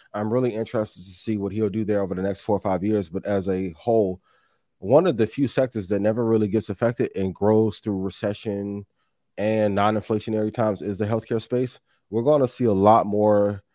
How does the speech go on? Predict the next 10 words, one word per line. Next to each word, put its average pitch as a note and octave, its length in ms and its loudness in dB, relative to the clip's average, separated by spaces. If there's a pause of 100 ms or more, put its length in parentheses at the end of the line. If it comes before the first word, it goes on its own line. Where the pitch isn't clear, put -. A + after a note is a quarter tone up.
(320)
people G2+ 440 -4
to E2 60 -12
get G2 180 -4
tired A2 280 0
of F#2+ 100 -4
building G2+ 280 -4
social G#2+ 420 -6
media F#2+ 360 -2
apps F#2 520 -6
or F#2 420 -6